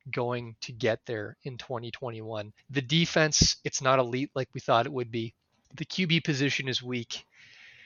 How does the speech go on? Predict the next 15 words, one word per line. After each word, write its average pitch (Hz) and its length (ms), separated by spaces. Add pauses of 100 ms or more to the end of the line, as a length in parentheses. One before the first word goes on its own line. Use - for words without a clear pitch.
(140)
The 143 120
run 156 320
game 147 240
hasn't 135 400
been 127 120
as 120 140
good 131 160
as 117 100
we've 117 140
come 127 200
to 123 80
expect 120 380
from 127 200
Kyle 120 260
Shanahan. 117 640